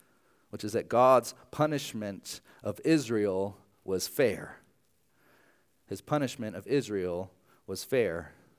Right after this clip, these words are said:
Skip down to verse eleven. "All of Israel has transgressed your law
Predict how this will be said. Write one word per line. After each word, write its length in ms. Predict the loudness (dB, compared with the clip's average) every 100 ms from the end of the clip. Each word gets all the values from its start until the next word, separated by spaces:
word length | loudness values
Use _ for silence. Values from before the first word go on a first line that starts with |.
| _ _
Skip 200 | -10 -8
down 180 | -4 -4
to 60 | 0
verse 220 | -2 0
eleven. 400 | -2 -2 -6 -16 _ _ _ _ _ _ _ _ _ _ -20 -20 -20 _
"All 300 | 8 10 10
of 100 | 10
Israel 420 | 6 4 6 6 6
has 220 | 4 0
transgressed 680 | -2 -2 -2 2 2 2
your 120 | 0 2
law 460 | 4 2 0 -4